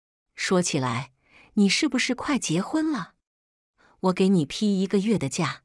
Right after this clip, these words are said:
你带着女朋友去马尔代夫度蜜月去吧，钱公司出。”“夫人，这，你现在买机票，明天就去。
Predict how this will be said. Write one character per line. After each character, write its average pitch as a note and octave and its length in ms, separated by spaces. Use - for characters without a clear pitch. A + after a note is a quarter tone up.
你 G#3 120
带 D4 160
着 A#3 140
女 F3 180
朋 D#3 280
友 F#3 160
去 F#3 180
马 E3 300
尔 D#3 120
代 F3 240
夫 F#3 220
度 E3+ 300
蜜 C4+ 260
月 G#3 180
去 - 240
吧， - 280
钱 D3+ 280
公 F3 220
司 E3 180
出。 E3 360
”“夫 - 240
人， C3+ 360
这， - 320
你 F#3+ 140
现 A3+ 240
在 G3+ 160
买 C3+ 240
机 G#3 220
票， G#3+ 360
明 F3+ 280
天 A3 240
就 A3 160
去。 - 340